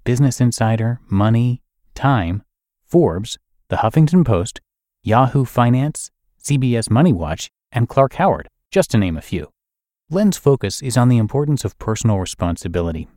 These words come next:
not only for our personal finances, but also for everything else we do in life. So for more from Len, come on by len penzo dot com.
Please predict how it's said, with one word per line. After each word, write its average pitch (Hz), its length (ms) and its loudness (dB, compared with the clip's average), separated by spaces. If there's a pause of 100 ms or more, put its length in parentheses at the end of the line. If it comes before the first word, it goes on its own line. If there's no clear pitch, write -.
(100)
not 135 200 4
only 139 240 4
for 101 320 -2
our 92 100 0
personal 87 360 -6
finances, 120 640 -2 (320)
but 143 120 -2
also 170 300 0
for 127 160 0
everything 123 360 2
else 147 200 2
we 87 100 0
do 82 140 -2
in 80 120 -2
life. 73 280 -6 (400)
So 110 280 0
for 95 180 -4
more 117 300 0
from 151 180 2
Len, 151 440 2
come 123 160 0
on 120 180 2
by 98 240 -2
len 98 340 2
penzo 92 540 -2
dot 82 260 -6
com. 80 340 -6